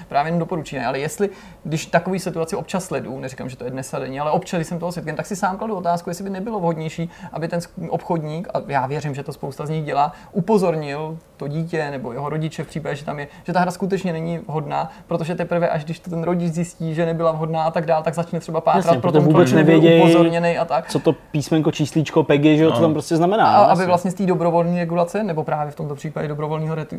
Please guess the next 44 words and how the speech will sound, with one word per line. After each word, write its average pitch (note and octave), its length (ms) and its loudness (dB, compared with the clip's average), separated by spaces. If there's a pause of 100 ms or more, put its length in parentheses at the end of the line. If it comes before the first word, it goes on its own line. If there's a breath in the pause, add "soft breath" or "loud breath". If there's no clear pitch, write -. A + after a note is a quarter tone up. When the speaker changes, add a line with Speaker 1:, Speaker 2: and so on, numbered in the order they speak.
Speaker 1:
věkového D#3 500 -6
ratingu, D#3+ 320 -6
se F#3+ 140 -4
nakonec G3 320 -2
nestal D3+ 640 0
ten D#3 160 -4
povinný, D#3 440 -2
tak D3 180 -6
jak D3 200 -8 (100)
existuje C#3+ 440 -8
třeba D3+ 180 -2
v C#3+ 40 -2
Německu, D3 460 -8
ve C#3 80 -4
Spojených C#3+ 360 -8
státech, C#3+ 480 -2
Speaker 2:
Jo. F3 100 0 (160 loud breath)
Speaker 1:
nebo D3 220 -4
třeba D3 220 -4
v - 60 -8
Austrálii, D3 540 -2
nebo D3+ 240 -4
v D3+ 40 -2
Japonsku. D#3+ 600 -2 (640 loud breath)
A E3+ 100 6
ta - 280 0
povinnost F#3+ 380 2
si G3+ 60 -2
myslím, E3+ 200 -2
že E3+ 80 -2
vždycky E3 300 -4
se - 120 -6
objevila D#3+ 360 -2
až D3+ 120 -6
právě D#3 240 -2
na D#3 60 -6
základě D#3 340 -2
toho, D#3+ 140 -4
když D#3 140 -6
ty D#3 280 -8
hráči D#3 600 0 (280)
a D#3 80 2
ty D#3+ 100 -4
firmy E3+ 380 -2